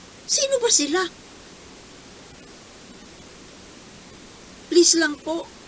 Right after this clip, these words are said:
first couple, B B B M at First Lady Lisa, gumawa kayo ng paraan.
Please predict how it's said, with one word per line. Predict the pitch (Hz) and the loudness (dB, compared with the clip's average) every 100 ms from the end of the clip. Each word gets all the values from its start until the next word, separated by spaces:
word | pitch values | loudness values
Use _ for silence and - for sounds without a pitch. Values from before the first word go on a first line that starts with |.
| - - - - - - | -20 -20 -20 -20 -20 -14
first | - 285 - - | -6 -2 0 0
couple, | 269 247 262 302 294 - - - - | 0 0 -2 -2 -6 -14 -20 -20 -18
B | - 269 | -10 -6
B | 262 233 | -6 -2
B | 233 | -2
M | 269 247 | -2 -4
at | - | -6
First | - 233 220 | 0 0 4
Lady | 214 196 190 | 4 6 4
Lisa, | 185 165 196 | 0 0 -2
gumawa | 175 233 240 262 262 - | 0 2 2 2 2 2
kayo | 247 240 | 2 2
ng | 247 240 - | 0 -4 -2
paraan. | 202 170 - 269 202 | 0 0 0 0 0